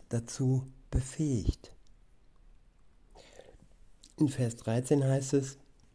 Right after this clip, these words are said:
"Und alles, was ihr bittet, was ihr bitten werdet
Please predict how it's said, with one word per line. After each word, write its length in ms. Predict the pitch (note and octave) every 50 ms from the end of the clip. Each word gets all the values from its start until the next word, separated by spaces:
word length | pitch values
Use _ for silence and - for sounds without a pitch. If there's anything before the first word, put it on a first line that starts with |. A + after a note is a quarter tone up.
| - - -
"Und 240 | - B2 B2 - -
alles, 400 | C#3 E3+ F#3 D#3 C3 - - - - - - - - - - -
was 240 | - B2 A#2+ - -
ihr 300 | - C#3+ D3 C#3 C3 C3 - - -
bittet, 460 | - D3 - - D#3+ E3 - - - - - _ _ _ _ - - - - - _ _ - - - - - - - - - - - - - A#2
was 220 | B2 B2 B2+ -
ihr 180 | C3 A#2+ A2+ A#2
bitten 380 | - C3 C3 - B2 A2 G#2
werdet 560 | - A2 A2 A#2 B2+ B2+ C#3+ C#3+ C#3 C#3 -